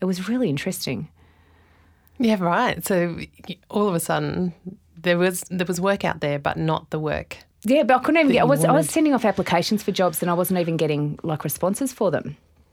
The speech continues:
Speaker 1: because my belief system,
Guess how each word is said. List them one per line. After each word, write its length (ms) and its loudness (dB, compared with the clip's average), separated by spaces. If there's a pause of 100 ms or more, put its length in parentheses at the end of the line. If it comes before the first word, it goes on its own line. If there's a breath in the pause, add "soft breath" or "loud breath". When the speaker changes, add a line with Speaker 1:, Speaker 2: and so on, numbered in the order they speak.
(520)
Speaker 1:
because 720 0
my 200 2
belief 320 0
system, 360 -6